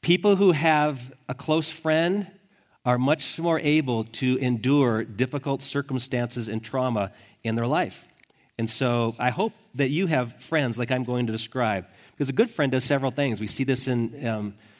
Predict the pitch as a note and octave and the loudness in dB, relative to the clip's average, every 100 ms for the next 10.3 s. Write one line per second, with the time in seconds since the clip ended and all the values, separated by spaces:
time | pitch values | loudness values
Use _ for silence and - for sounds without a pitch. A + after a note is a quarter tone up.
0 | _ - B2+ D#3 B2 C3 C3 B2+ B2 B2+ | _ 0 2 2 2 2 2 0 -4 -4
1 | A#2+ A2+ A#2+ B2 G#2 F#2+ - - A2 D#3 | -2 2 2 0 -2 -4 -6 -8 0 0
2 | D3+ D#3 C#3 C3 B2+ - B2+ B2 G2 F2 | 2 0 2 0 -2 -6 -6 -4 -6 -6
3 | - - _ _ _ _ _ _ _ _ | -8 -14 _ _ _ _ _ _ _ _
4 | - A#2+ D3 D#3 C#3+ C3+ - C#3 B2+ A#2+ | -2 -2 2 2 2 0 0 -2 -2 -2
5 | G#2+ G2+ - - _ _ _ _ _ _ | -4 -6 -8 -16 _ _ _ _ _ _
6 | - - - - _ _ _ _ _ _ | -20 -20 -20 -20 _ _ _ _ _ _
7 | - - - _ _ _ - D4 _ _ | -20 -20 -20 _ _ _ -20 -20 _ _
8 | _ _ D3+ E3 F#3+ F#3+ G#3+ - - - | _ _ 4 6 4 2 0 -2 -16 -20
9 | _ _ C#3 B2+ C#3+ C#3 D3 F3+ F3+ D3+ | _ _ 0 2 2 2 2 4 4 4
10 | D3 D3+ | 2 0